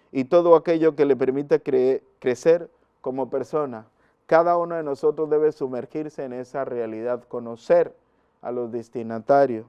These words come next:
acercarse co-, como el mismo Señor se acercó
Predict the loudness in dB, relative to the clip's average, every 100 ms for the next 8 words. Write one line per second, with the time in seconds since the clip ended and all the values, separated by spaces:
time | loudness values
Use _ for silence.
0 | _ -10 -6 -6 -8 -4 -2 -2 -4 -12
1 | -12 -16 _ _ _ _ _ -20 -14 -8
2 | -2 -2 0 -4 -2 -2 -2 -2 -4 -4
3 | -8 _ _ _ _ _ 0 4 4 2
4 | -4 -4 0 0 0